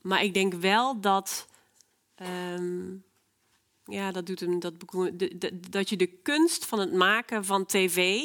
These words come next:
eh, in het, in het acteerwerk, in, in, in de regie, in, in, in de verbeelding van die wereld en de visie die daar aan te pas gaat. Maar ja, dat nodigt een, een, een maker van een boek, een schrijver, nodigt daar natuurlijk ook uit. En dan ben je met je eigen,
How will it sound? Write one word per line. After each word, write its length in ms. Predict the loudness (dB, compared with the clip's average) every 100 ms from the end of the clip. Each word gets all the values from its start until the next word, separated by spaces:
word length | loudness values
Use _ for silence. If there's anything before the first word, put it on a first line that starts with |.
| -4 -10 _ -20 -20 _ _
eh, 100 | -10 -8 -6 -6
in 180 | 0 2
het, 140 | 2
in 140 | 0 0
het 120 | 2
acteerwerk, 880 | 0 2 4 4 2 -2 -4 -8
in, 340 | -4 0 2 2
in, 260 | 2 2
in 180 | 2 0
de 100 | 0
regie, 540 | 0 0 2 4 4 0
in, 340 | 2 2 2
in, 260 | 0 0 2
in 120 | 2
de 100 | 2
verbeelding 640 | 0 2 4 2 0 -2
van 140 | 0 2
die 120 | 4
wereld 680 | 4 4 2 0 0 -4 -8 -10 -20 -8 0
en 140 | 2
de 100 | 2
visie 420 | 4 6 6 4
die 120 | 4
daar 180 | 4 2
aan 160 | 2 -2
te 80 | 0
pas 280 | 0 0
gaat. 500 | 0 -2 0 -2 -4 -12 -20 -20 _ _ _ _ _ _ -20 -12
Maar 140 | -2 0
ja, 120 | 2
dat 280 | 0 -4 -2
nodigt 340 | 0 0 0
een, 340 | 0 2 0
een, 240 | 0 0 0
een 140 | 0
maker 340 | 2 0 -2 -2
van 140 | 0
een 100 | -2
boek, 160 | -2 -2
een 80 |
schrijver, 420 | -2 0 0 2 2
nodigt 260 | 2 2
daar 100 | 0
natuurlijk 380 | 0 0 -2 0
ook 220 | -2 0
uit. 240 | 2 2 2
En 140 | 2
dan 160 | 2 2
ben 160 | 0
je 80 | 2
met 140 | 0
je 80 | 0
eigen, 520 | 2 2 0 0 -2